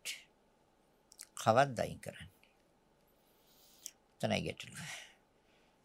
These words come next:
මේ මොහොතේ ඉඳලා සීය හා මන අනුවණින් ඉන්න.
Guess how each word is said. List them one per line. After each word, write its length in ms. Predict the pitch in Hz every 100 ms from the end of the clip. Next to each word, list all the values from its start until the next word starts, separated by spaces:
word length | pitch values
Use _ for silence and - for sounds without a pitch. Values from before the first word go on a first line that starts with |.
| _ -
මේ 160 | 147
මොහොතේ 500 | 139 127 156 175 165
ඉඳලා 220 | 127 120 120
සීය 420 | - 127 135 131
හා 240 | 117 117
මන 200 | 110 113
අනුවණින් 440 | 113 104 101 95 98
ඉන්න. 160 | 95